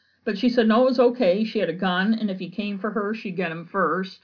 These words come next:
She was familiar with guns. She was an outdoors woman, and she knew how to use one.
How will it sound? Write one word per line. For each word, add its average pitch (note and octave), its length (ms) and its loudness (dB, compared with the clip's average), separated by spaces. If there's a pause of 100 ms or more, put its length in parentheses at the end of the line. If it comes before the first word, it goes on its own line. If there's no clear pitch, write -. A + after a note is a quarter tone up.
She A#3+ 200 -2
was F#3+ 200 0
familiar A3+ 460 4
with A3+ 160 0
guns. F#3 500 -4
She G3+ 120 -6
was F3+ 100 -4
an F#3+ 80 -4
outdoors E3+ 640 -4 (100)
woman, F#3 640 -2
and F3+ 280 -2
she G3 140 -6
knew F#3+ 80 0
how G#3 100 -2
to A3 60 2
use G3 260 2
one. G3+ 380 0